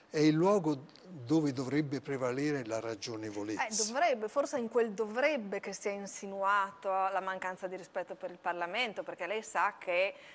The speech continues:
Speaker 2: eh, ci sono responsabilità di
Speaker 1: Ma
Speaker 2: chi
Speaker 1: sì.
Speaker 2: è stato eletto in Parlamento.
Speaker 1: Ma si figuri se non, se non, se non so che il,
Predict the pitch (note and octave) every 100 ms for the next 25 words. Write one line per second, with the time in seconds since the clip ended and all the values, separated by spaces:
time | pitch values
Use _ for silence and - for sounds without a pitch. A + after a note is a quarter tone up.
0 | - - E3 E3 D#3+ D#3+ E3 E3+ D#3+ -
1 | E3 - D4 C#4 G#3 F#3+ G3 F#3 - F#3
2 | F3 F3 D#3 - E3 D3+ D#3+ C3 A#2+ B3
3 | A3 F#3+ F#3+ F3+ F3+ F3+ F3+ F3 E3+ F3+
4 | F3+ F3+ D#3 E3+ D#3+ D3 D#3 D3 F3 D3+
5 | - D#3 C#3 C#3+ C#3+ - - D3 C#3 C3+
6 | - - - - - C#3+ C#3 C3 - F3
7 | D#3+ E3 C#3+